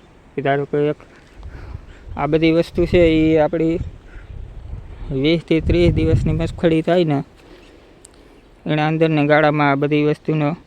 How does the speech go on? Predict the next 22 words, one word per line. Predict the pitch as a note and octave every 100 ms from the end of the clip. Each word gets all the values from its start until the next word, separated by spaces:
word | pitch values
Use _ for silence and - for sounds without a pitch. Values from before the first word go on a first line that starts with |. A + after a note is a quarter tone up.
| - - - - - -
પહેલો | D#3+ D#3
ડોઝ | C#3+ C#3+
આપણે | C#3 C#3 C#3
આપવાનો | C#3 C3+ C3 B2 B2
હોય. | B2+ D#3 - - - -
આ | C3+
બધી | C3 C#3 C3+
વસ્તુ | C#3 - C3+
જે | C3 B2+
તમને | C3+ B2+
કીધી. | B2+ C3+ C3 C3 F3 - - - - - - - _ _ _ _ _ - - - - - _ - - E3
તો | D3 D3 D3 C#3
વીડિયો | D#3+ E3+ D3+
કેવો | D#3+ D#3+
લાગ્યો, | D#3 D3+ E3 D#3+ F3 - _ _ - _ -
સારો | D#3+ D3+
લાગ્યો | D3 D3 D3
હોય | C#3+
તો | C#3
લાઈક | C#3+ D3 -
કરી | D#3+
દીજો, | E3 D#3 D#3+